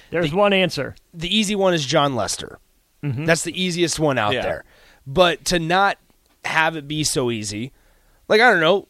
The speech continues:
Speaker 2: Nomar Garciaparra is a good one.
Speaker 3: Mm.
Speaker 1: Eric Hosmer?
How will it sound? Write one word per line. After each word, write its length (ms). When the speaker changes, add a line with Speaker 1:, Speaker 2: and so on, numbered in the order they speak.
Speaker 2:
Nomar 480
Garciaparra 760
is 100
a 60
good 120
one. 260
Speaker 3:
Mm. 300
Speaker 1:
Eric 180
Hosmer? 480